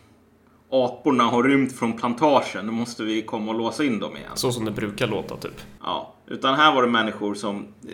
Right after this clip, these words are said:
Speaker 1: liksom, du kunde se mer och mer, folk sätter sig ner och säger, "Okej, vi måste tala om det här på allvar. Vi måste, liksom, bort med all bullshit om att så här,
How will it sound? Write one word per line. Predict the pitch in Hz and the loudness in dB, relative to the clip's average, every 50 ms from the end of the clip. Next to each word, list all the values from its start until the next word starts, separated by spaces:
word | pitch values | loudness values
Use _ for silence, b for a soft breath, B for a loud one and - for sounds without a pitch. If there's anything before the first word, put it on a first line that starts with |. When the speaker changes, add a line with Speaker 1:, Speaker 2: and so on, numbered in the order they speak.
| - | -14
Speaker 1:
liksom, | - 120 117 113 101 104 - - 131 | -12 -12 -10 -10 -10 -10 -8 -2 -2
du | 151 - | 0 0
kunde | - 175 165 151 151 | 0 -2 -2 -2 -2
se | - - 240 196 127 | -2 -2 -2 0 0
mer | 113 120 127 120 120 120 | 0 0 0 2 0 0
och | 131 | 0
mer, | 165 185 139 104 104 | 0 -2 -2 -2 -2
folk | 104 - 123 120 - | -4 -4 -6 -6 -6
sätter | - - 147 143 - - | -6 -6 -8 -8 -8 -12
sig | - 110 104 | -10 -8 -6
ner | 104 104 101 | -6 -6 -6
och | 101 | -8
säger, | - 107 101 98 | -8 -8 -6 -6
"Okej, | 98 98 - 95 85 | -8 -8 -8 -10 -8
vi | 90 104 | -8 -6
måste | 110 113 110 107 110 104 | -6 -8 -8 -8 -10 -10
tala | - 113 104 101 117 117 | -8 -6 -4 -2 -2 -2
om | 104 95 92 | -4 -4 -6
det | 92 | -6
här | 87 85 85 80 73 | -6 -6 -6 -6 -8
på | - - - | -10 -12 -10
allvar. | - - 107 95 98 104 110 123 104 - 64 - - | -6 -4 -4 -2 -2 -2 -2 -2 -2 -2 -4 -6 -10
Vi | - | -10
måste, | 98 101 104 - - - 104 | -10 -12 -12 -12 -12 -10 -10
liksom, | 98 98 - 101 95 95 B B B B B B B B B - 110 | -10 -10 -10 -12 -12 -12 B B B B B B B B B -4 2
bort | 156 160 156 156 - 123 | 4 4 4 4 -2 -4
med | 120 107 110 | -4 -2 0
all | 113 110 107 101 - - | 0 0 0 0 -2 -2
bullshit | 113 110 104 104 101 - - - 113 104 104 104 - - - | -2 0 0 0 -2 -4 -4 -4 -4 -4 -4 -6 -10 -16 -14
om | - 98 104 101 101 101 | -10 -8 -6 -4 -2 -2
att | 95 95 - - - - | -2 -4 -6 -10 -18 -18
så | - - - 101 | -16 -12 -10 -8
här, | 98 98 101 104 95 92 92 | -8 -8 -8 -10 -10 -12 -14